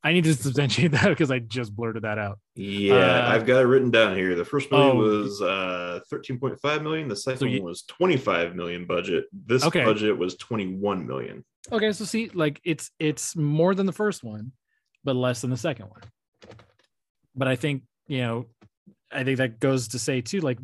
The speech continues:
Speaker 1: you know, the first, the first one was shot in the U-, uh, was shot in the U S. It was, like, North Carolina.
Speaker 2: Yeah.
Speaker 1: But it, it's mostly in dark on, like, you know,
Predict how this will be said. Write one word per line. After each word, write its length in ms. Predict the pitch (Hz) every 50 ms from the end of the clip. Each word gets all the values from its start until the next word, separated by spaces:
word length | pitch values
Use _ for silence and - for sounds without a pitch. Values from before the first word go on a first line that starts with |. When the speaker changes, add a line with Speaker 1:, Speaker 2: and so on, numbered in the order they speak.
| 143 - _ _
Speaker 1:
you 100 | 170 139
know, 60 | 127
the 80 | 117 123
first, 220 | - 226 247 -
the 100 | - 165
first 240 | - - 269 - -
one 100 | 208 175
was 100 | 151 131
shot 300 | - - 160 139 165 - _
in 160 | 160 139 127
the 80 | 117 107
U-, 360 | 107 117 127 - _ - 131
uh, 520 | 120 117 113 110 107 107 104 104 104 107 110 - _ _ _
was 140 | _ 147 143
shot 180 | - 180 147 131
in 60 | 120
the 80 | 113 104
U 160 | 104 107 123
S. 180 | 117 104 98
It 60 | - 104
was, 60 | 101
like, 100 | 107 101
North 180 | 113 110 107
Carolina. 540 | - - 107 98 110 113 110 - - - 160 - _ _ _ _ _ _ _ _ - _ _ _ _ _ _ _ _ _ _ _ _ _
Speaker 2:
Yeah. 180 | - - 82 85 - _ _ _ _ _ _ _ _ _ _ _ _ _ _ _ _ _ _
Speaker 1:
But 440 | 185 135 113 127 113 110 110 107 - _ _ _ _ _ _ _ _ _ _ _ _ _ _ _ _ _ _ _
it, 240 | - 139 123 123 127
it's 180 | 127 117 107 135
mostly 420 | 131 123 123 120 - 135 131 131
in 120 | 135 135
dark 300 | 127 123 110 110 123 123
on, 100 | 127 117
like, 160 | 110 107 107 107 - 113 107 107 107 - _
you 160 | 180 135 107
know, 100 | 107 104